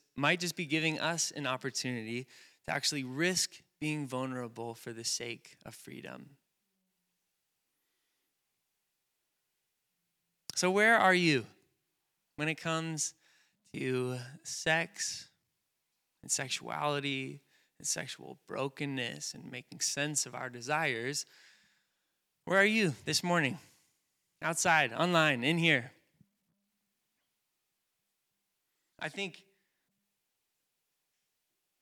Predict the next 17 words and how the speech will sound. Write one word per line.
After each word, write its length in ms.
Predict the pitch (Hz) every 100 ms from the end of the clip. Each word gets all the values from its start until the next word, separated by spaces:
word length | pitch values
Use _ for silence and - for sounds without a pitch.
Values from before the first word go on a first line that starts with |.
| _ _ _ _ _ _ _ -
for 100 | 175
those 360 | 170 208 226
of 100 | 190
you 200 | 180 185
who 120 | 160
are 80 | 160
single, 540 | 135 - 156 175 220 240 - _ _ _ _ _ _ -
um, 540 | - 131 123 117 107 107 _ _ _ _ _ _ _ _ _ _ _ _
you 120 | - 165
may 220 | 160 165
have, 120 | 160 - _ _ _ _
feel 220 | - 165 170
isolated 640 | 131 143 170 175 180 196
in 140 | 160
your 80 | 156
singleness. 640 | 147 180 180 113 - -
I 120 | _